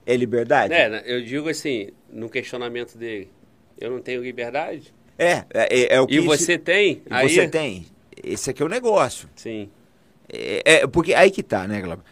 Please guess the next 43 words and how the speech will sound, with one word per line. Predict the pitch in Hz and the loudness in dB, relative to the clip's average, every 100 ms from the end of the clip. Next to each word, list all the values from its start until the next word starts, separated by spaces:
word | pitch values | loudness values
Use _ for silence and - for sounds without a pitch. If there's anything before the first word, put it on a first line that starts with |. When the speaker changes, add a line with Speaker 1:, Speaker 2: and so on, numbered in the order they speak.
| - | -14
Speaker 1:
Você | - | -2
vai | 131 | -2
tomar | 170 156 | 0 -2
muita | 170 208 | -2 -4
pedrada | 202 208 139 131 160 | -2 2 2 2 0
por | - | -4
causa | 220 | -6
desse | - | -6
comentário | - 254 - 185 | -8 -6 -4 -4
aí, | 180 | -4
tá? | 165 - 135 _ _ | -6 -6 -6 _ _
Speaker 2:
<laughs> | 127 120 - | -10 -8 -6
Speaker 1:
Mas | 139 | -6
tudo | - 202 | -6 -4
bem. | 135 85 _ _ _ - - _ _ | -4 -6 _ _ _ -20 -20 _ _
É, | - 78 120 | -8 -2 0
o | |
pessoal | 175 185 214 | 0 0 0
não | 233 | -2
entende | 208 202 170 | -2 -2 -2
quando | 147 123 | -4 -4
eu | |
per-, | 117 107 | -2 -4
quando | - 113 | -4 -4
eu | 110 | -2
falo | - 110 110 | 0 -2 -2
isso. | 98 | -4
Fala, | 185 214 | -6 -4
"Não, | 220 196 | -6 -6
você | 170 | -4
tá | 185 | -2
defendendo | 180 175 175 180 | -2 -4 -6 -6
a | 170 | -6
China." | - 165 | -8 -8
Não, | 185 170 | -6 -6
não | 135 | -4
tô | 170 | -4
defendendo | 180 - 113 98 | -4 -6 -8 -6
a | 90 | -8
China. | - 92 85 | -10 -12 -14
Eu | 123 | -8
tô | 135 | -4
defendendo | 151 165 139 113 120 190 143 - | -2 -4 -8 -8 -6 -6 -8 -10